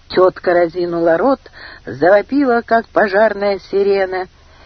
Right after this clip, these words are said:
и набросилась на оторопевшую от такой наглости девицу. Татьяна, не дожидаясь развития событий, кинулась к Надежде, подхватила её под руку и потащила ко входу в метро,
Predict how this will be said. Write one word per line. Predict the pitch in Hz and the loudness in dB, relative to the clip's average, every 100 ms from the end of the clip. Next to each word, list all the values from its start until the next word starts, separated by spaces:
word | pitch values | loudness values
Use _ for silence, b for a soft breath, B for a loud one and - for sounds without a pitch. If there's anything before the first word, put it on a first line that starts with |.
| b | b
и | - 208 | -4 0
набросилась | 202 180 185 277 269 254 240 233 - | 2 2 2 0 0 -2 -2 -4 -6
на | 392 196 | -4 -4
оторопевшую | - 196 - 190 185 - 240 247 - - 202 180 | -2 -4 -2 0 -2 -2 -2 -2 -4 -4 -2 -2
от | - 185 - | -2 -4 0
такой | 190 - 196 | 0 0 -2
наглости | 190 240 214 220 - - 208 | 0 -2 -2 -4 -4 -10 -8
девицу. | 175 220 165 120 - 117 _ _ _ _ _ _ - _ _ _ | -6 -6 -6 -8 -10 -12 _ _ _ _ _ _ -20 _ _ _
Татьяна, | 180 185 - 180 165 180 226 | -2 -2 0 0 0 -2 -8
не | 196 160 | -6 -4
дожидаясь | 165 175 185 240 254 180 - | -4 -4 -4 -2 -2 -2 -4
развития | 170 170 165 175 220 151 139 | -2 -2 -2 -8 -4 -4 -4
событий, | - 139 135 143 151 254 277 - | -2 -4 -2 -6 -4 -2 -4 -4
кинулась | 208 240 254 247 - | -4 -2 0 -2 -4
к | 196 | -4
Надежде, | 220 233 170 165 151 151 160 B B B B B B - | -2 0 0 0 -2 -6 -8 B B B B B B -2
подхватила | 190 - 175 160 233 247 | 0 2 0 0 -2 0
её | 180 160 175 165 160 | 0 -2 -2 0 -2
под | - 190 226 | -2 -2 0
руку | 247 254 254 254 b b b b b | -2 -4 -4 -6 b b b b b
и | 165 | -4
потащила | 175 185 180 185 - 294 269 254 | 0 0 0 -4 -2 0 2 0
ко | - 175 | 0 -2
входу | - 220 247 240 | -2 -2 -2 -2
в | 220 | -2
метро, | 220 233 180 170 170 | -4 -4 0 0 0